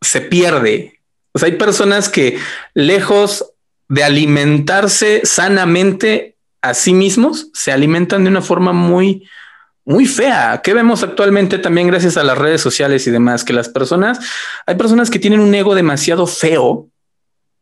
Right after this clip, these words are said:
y lejos de comunicar positivamente, comunican de la forma más negativa posible,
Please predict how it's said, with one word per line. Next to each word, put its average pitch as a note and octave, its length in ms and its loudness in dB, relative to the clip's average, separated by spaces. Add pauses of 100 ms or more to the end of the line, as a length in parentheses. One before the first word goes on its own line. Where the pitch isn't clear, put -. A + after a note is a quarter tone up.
(300)
y C#3+ 280 2
lejos F#3+ 680 0 (640)
de C#3 280 -2
comunicar D3+ 720 2
positivamente, D#3 800 0
comunican C#3 440 0
de D#3 60 0
la A#2 80 -2
forma C#3+ 220 0
más C#3+ 260 -2
negativa C3+ 500 -2
posible, C#3 600 -2